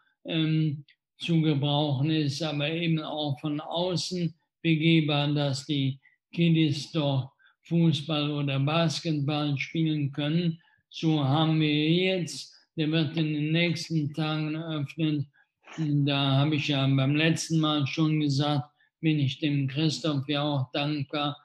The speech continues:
weil die Jusos damals die Anregung auch hatten, wenn wir den Bolzplatz am Entenfang errichten. Warum sage ich das? Weil wir neben der dritten Fläche auf dem Eichholzer Acker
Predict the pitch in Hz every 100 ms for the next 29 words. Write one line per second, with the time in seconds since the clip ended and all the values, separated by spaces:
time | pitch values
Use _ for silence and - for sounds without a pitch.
0 | _ _ 143 139 151 156 165 156 135 139
1 | 135 151 143 147 147 135 139 - _ _
2 | 160 151 - 165 160 151 156 151 151 147
3 | 139 131 120 143 156 147 170 165 - _
4 | _ 156 151 151 147 143 143 143 143 151
5 | 147 - - 147 143 135 135 156 160 175
6 | - - 165 175 170 170 160 160 170 175
7 | - - 170 - _ _ - 147 143 151
8 | 143 156 165 175 151 - 170 165 - -
9 | _ _ 160 151 156 156 151 - _ _
10 | - 156 175 190 180 160 143 143 131 151
11 | 185 - 165 156 147 156 165 - 151 139
12 | 135 - 151 156 160 151 139 139 135 135
13 | 147 135 147 143 160 160